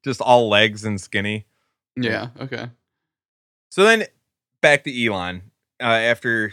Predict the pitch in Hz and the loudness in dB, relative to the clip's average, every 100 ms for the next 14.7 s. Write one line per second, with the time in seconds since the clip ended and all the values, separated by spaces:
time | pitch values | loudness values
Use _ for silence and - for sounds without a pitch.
0 | - 113 107 104 113 107 107 101 _ _ | -10 -8 -6 -4 -2 -2 -4 -10 _ _
1 | _ _ _ _ 127 113 117 107 104 95 | _ _ _ _ -2 -2 0 -2 -2 -8
2 | - 113 107 107 - 117 107 104 82 - | -4 -2 -2 -4 -10 -6 -4 -4 -8 -8
3 | 101 98 95 92 _ _ _ _ _ _ | -8 -8 -10 -12 _ _ _ _ _ _
4 | _ 107 107 101 95 - 175 214 220 - | _ -4 -2 -2 -6 -8 -6 -6 -8 -6
5 | 123 131 123 117 113 135 147 - 123 120 | -6 -4 -2 -2 -4 -6 -6 -6 -2 -2
6 | 123 - 143 - 131 113 107 117 123 131 | -2 -4 -6 -4 -10 -6 -6 -6 -6 -6
7 | 175 170 170 170 185 160 95 92 98 127 | -6 -6 -6 -8 -6 -6 -6 -6 -8 -10
8 | _ _ _ _ _ _ 101 104 107 127 | _ _ _ _ _ _ -4 -2 0 2
9 | 131 131 127 120 131 135 131 127 _ 120 | 2 0 -2 0 2 2 2 0 _ -6
10 | 120 110 110 - 113 113 113 110 104 107 | -4 -2 -4 -6 -4 -2 -2 -4 -2 -2
11 | 110 113 110 107 120 113 104 110 107 104 | 0 -2 -4 -6 -8 -8 -6 -4 -4 -6
12 | _ _ _ _ _ - 175 202 117 151 | _ _ _ _ _ -2 -2 0 0 0
13 | 147 151 113 135 170 110 107 _ - 160 | 2 2 2 2 2 0 -4 _ 0 2
14 | 156 120 110 107 - 117 143 | 2 0 -2 -6 -6 -8 -8